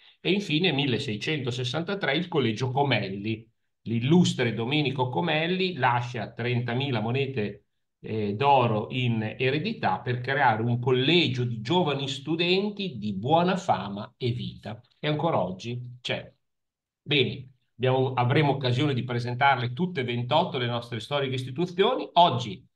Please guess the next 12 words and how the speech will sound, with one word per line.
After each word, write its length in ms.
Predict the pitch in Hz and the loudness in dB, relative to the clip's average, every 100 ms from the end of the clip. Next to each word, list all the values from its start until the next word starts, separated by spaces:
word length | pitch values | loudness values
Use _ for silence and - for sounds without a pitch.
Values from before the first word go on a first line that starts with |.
| _ _ _ - | _ _ _ -8
il 120 | 110 | -2
nostro 640 | 120 143 123 110 104 - - | 2 2 2 -4 -6 -10 -14
caris-, 460 | 113 113 143 - - | -4 0 0 -2 -2
carissimo 720 | 131 139 208 - - 104 95 | 2 4 4 2 -2 -4 -4
professor 500 | 107 104 101 147 139 | -8 -6 -6 -4 -2
Corinaldesi 920 | 117 123 151 160 170 202 208 - - | -2 0 -2 -2 0 0 0 -8 -12
ci 260 | - - 123 | -8 -4 2
parla 520 | 127 107 104 131 196 | 4 4 4 2 0
dei 440 | 117 123 113 - - | 2 2 2 -2 2
Templari 920 | 202 233 233 - 156 117 131 156 185 | 4 4 2 0 2 4 2 -4 -8
a 100 | - | -4
Bologna. 500 | 127 127 104 92 95 | -2 0 -2 -6 -12